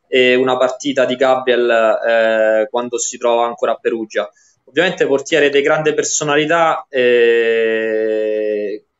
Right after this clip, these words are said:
la curiosità che avevo è come gestisci in questo momento in un, nella massima divisione i rapporti, no, interni tra, tra il gruppo portieri, perché noi sappiamo sempre che, diciamo,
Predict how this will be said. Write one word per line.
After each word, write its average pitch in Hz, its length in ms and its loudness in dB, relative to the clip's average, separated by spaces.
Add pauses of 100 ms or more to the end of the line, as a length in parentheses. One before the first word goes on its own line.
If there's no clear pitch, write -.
(200)
la 139 180 -4
curiosità 156 440 0
che 160 80 -2
avevo 156 400 2
è 127 200 2
come 165 280 -2
gestisci 139 920 -6 (120)
in 139 120 -14
questo 147 360 -2
momento 147 680 -2 (280)
in 139 160 -4
un, 139 160 -2 (100)
nella 139 200 0
massima 151 420 -2
divisione 143 500 0
i 131 40 4
rapporti, 120 680 0
no, 120 140 -6
interni 120 560 -2
tra, 110 360 0
tra 113 120 -2
il 117 60 -2
gruppo 127 300 -4
portieri, 123 420 0
perché - 220 -12
noi 143 80 -2
sappiamo 123 360 -2
sempre 131 340 -4
che, 117 100 -14
diciamo, 120 480 -6